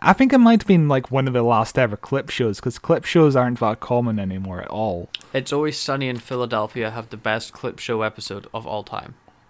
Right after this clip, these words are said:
Speaker 1: Yeah, what
Speaker 2: It
Speaker 1: happened in that?
Speaker 2: It gets really, uh, weird and meta. It starts off as a clip show, and then it starts being that they get trapped in each other's imaginations,
Speaker 1: <laughs>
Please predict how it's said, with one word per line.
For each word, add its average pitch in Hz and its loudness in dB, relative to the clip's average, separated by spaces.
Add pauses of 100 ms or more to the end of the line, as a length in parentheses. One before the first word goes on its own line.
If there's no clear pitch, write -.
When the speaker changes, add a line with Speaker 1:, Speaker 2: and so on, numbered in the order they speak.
(340)
Speaker 1:
Yeah, 156 2
what 156 -4
Speaker 2:
It - -10
Speaker 1:
happened 151 0
in 147 2
that? 151 -2 (320)
Speaker 2:
It 120 -6
gets 135 -2
really, 120 -6 (240)
uh, 110 -2 (260)
weird 120 -2
and 110 -8
meta. 107 -4 (320)
It 110 -8
starts 135 -2
off 135 0
as 123 -10
a 123 -10
clip - -6
show, 135 -4
and 117 -6
then 117 -6
it 113 -8
starts 120 -4
being 117 -4
that 113 -6
they 117 -8
get 101 -8
trapped - -2
in 120 -8
each - -10
other's 117 -6
imaginations, 113 -6
Speaker 1:
<laughs> - -8